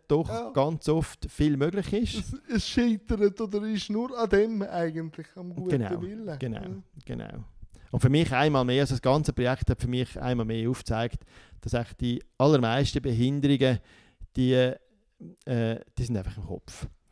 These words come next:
Speaker 2: Es ist
Speaker 1: im,
Speaker 2: so.
Speaker 1: in den Denkmuster.
Speaker 2: Weil eben, sind wir jetzt behindert?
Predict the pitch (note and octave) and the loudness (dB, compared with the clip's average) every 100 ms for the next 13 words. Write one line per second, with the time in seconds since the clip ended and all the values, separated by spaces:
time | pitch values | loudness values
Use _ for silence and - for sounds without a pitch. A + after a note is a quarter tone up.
0 | - C#3+ - D3+ A#2+ C3+ A#2+ A2 G#2+ - | -16 -14 -4 -2 0 0 0 -2 -4 -6
1 | A2 A2 - - - _ G#3+ A3+ A3 A#3 | -8 -8 -10 -18 -20 _ 2 4 6 6
2 | B3+ C4+ A#3 D#3+ - - A3+ A#3+ A#3+ B3+ | 4 4 0 -2 -8 -8 -4 -4 -4 0
3 | A#3+ A#3 G#3 - - G#3+ - A3 A3 F4+ | 0 0 -2 -4 6 8 8 6 2 0
4 | G4+ G4+ | 0 0